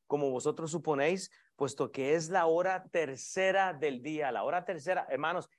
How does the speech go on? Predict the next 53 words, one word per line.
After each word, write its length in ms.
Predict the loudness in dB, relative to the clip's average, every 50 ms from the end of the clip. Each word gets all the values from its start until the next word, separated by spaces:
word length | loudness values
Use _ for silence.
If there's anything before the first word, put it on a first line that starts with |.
| _ _ _
eran 240 | 0 2 2 2 2
apenas 380 | 0 2 2 0 0 0 0
las 180 | 2 2 0 0
nueve 540 | -2 -4 -2 2 4 4 6 6 4 2 2
de 160 | 2 2 2
la 100 | 2 2
mañana. 600 | 0 -2 -2 0 0 0 0 0 -2 -4 -6 -8 _ _ _ _ _ _
Y 80 | -2 0
Pedro 480 | 8 10 12 12 12 12 12 8 8 8
tiene, 320 | 6 4 4 4 2 2 8
Pedro 320 | 10 12 12 12 10 8 6
tiene 240 | 6 4 4 4 6
que 80 | 6
dar 320 | 8 10 10 10 8 6 2 2
un 300 | 4 6 6 6 8 8
mensaje. 760 | 8 8 8 6 4 0 4 6 8 8 8 8 6 2 2
Por 160 | 4 4 4
eso 120 | 4 2
es 100 | 0 -2
el 120 | -2 0 2
tema 280 | 4 4 4 4 4
de 120 | 6 6 6
hoy. 300 | 6 4 2 0 -4 _ _ _ _
¿Cuál 240 | _ 6 6 8 8
es 140 | 6 6 4
el 100 | 2 4
mensaje 560 | 4 2 0 2 6 8 8 8 8 4 0
suyo? 360 | -2 -2 -2 0 0 -2 -2
Porque 240 | -2 -2 0 2 4
la 100 | 2 4
gente 260 | 4 2 2 2 4
le 60 | 6 8
va 100 | 10 10
a 40 |
hacer 200 | 10 8 6 4
preguntas 540 | 6 4 4 6 6 4 6 8 10 10 10
de 80 | 12 10
la 100 | 10 10
Biblia. 440 | 10 8 6 6 4 2 2 0 -4 _ _ _ _ _
"Hey, 180 | 8 10 10 10
¿no 120 | 8 6
están 300 | 4 6 8 10 10 10 10
borrachos 520 | 8 8 8 6 4 4 2 0 -4 2
todos 320 | 6 8 8 10 10 8
hoy? 320 | 8 8 8 6 6 0 -6 _ _ _ _ _ _ _ _ _
¿Pero 140 | 6 8 8
qué 140 | 8 8 6
fue 100 | 8 6
lo 80 | 6 6
que 120 | 6 6
dijo 200 | 6 8 8 8
el 80 | 8 8
pastor?". 420 | 6 4 6 6 6 6 6